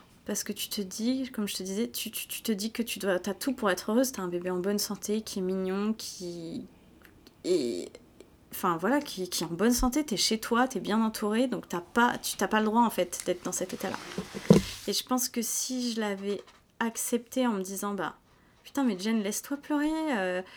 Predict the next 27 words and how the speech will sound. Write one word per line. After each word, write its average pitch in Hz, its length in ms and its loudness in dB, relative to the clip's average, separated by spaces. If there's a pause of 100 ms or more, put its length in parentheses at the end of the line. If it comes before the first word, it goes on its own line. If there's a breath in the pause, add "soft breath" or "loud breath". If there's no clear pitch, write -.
(160 loud breath)
explique 254 420 -2
à 233 60 2
Timéo 214 300 0
pourquoi 214 300 -8
tu - 160 -10
pleures, 320 220 -2
c'est - 160 -6
pas 277 180 -2
grave, 330 400 -2
quoi. » 226 120 -2
Euh, 175 540 -2
et 175 60 -2
puis 185 200 -8
lui, 262 160 2
il 247 40 -4
comprend 214 400 -4
aussi, 254 340 -2
et 294 120 2
puis, 196 340 -8
et 185 60 -6
puis - 100 -16
tu - 140 -16
pleures, 254 340 0
et 208 80 -2
puis, 220 280 -8
tu - 140 -8
vois. 285 160 -2